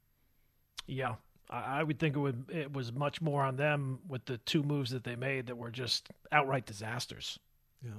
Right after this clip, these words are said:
Speaker 2: it was hard for him to recover from. And Julius Randle was brutal that year. So you're right. This is a big year for Tibbs, and it's tied to what Julius Randle's gonna be, you know.
Speaker 1: Mm-hmm.
Speaker 2: And if they get to the postseason again, Gordon, you know, what is he gonna be? Who, who is he?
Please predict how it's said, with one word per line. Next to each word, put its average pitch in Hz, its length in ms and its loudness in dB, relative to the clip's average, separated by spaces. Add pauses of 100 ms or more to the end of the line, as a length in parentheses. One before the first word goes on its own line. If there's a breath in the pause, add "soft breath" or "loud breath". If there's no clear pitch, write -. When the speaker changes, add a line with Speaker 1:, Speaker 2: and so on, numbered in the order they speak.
(160)
Speaker 2:
it 139 60 -6
was 123 100 -8
hard 143 180 2
for 160 100 0
him 151 80 4
to 160 100 -2
recover 180 320 -2
from. 120 200 -4
And 156 300 6
Julius 156 340 6
Randle 151 360 2
was 117 260 -2
brutal 151 400 2
that 110 160 -8
year. 110 160 -6
So 156 220 4
you're 151 160 4
right. 196 200 2
This 135 160 -2
is 147 140 -4
a 143 60 0
big 147 180 0
year 160 100 4
for 147 120 -4
Tibbs, 190 340 2 (400 loud breath)
and 156 180 6
it's 151 120 4
tied 202 340 6
to 180 80 8
what 165 160 8
Julius 185 340 8
Randle's 220 320 2
gonna 131 200 -2
be, 101 240 -8 (160)
you 160 120 2
know. 165 120 4
Speaker 1:
Mm-hmm. 147 100 2
Speaker 2:
And 185 180 8
if 180 120 6
they 185 160 6
get 208 180 6
to 196 80 2
the 180 80 2
postseason 185 520 2
again, 226 400 2
Gordon, 208 380 2 (440 soft breath)
you 180 140 6
know, 196 120 6
what 170 300 8
is 247 120 6
he 269 80 8
gonna 262 200 8
be? 320 480 4 (1120)
Who, 226 180 6
who 262 240 12
is 320 140 8
he? 139 240 4